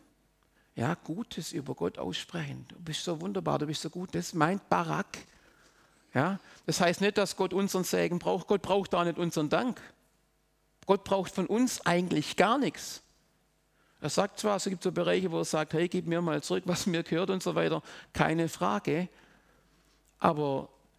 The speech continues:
mal ganz ehrlich, wer freut sich, wenn ein Kind, wenn dein Kind, deine Tochter oder Enkeltochter, was immer so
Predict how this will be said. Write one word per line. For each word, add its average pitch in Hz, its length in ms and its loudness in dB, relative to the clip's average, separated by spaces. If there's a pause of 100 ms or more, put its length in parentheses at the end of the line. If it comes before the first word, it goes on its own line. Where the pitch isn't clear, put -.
(560)
mal 147 120 4
ganz 202 240 2
ehrlich, 185 300 2
wer 160 140 2
freut 180 340 -2
sich, - 240 -6
wenn 160 160 2
ein 131 140 -4
Kind, 220 540 -2
wenn 143 180 0
dein 123 240 -2
Kind, 208 300 -2
deine 127 220 0
Tochter 196 300 -6
oder - 180 -6
Enkeltochter, 170 680 -4
was 139 160 -2
immer 170 240 -4
so 156 140 -6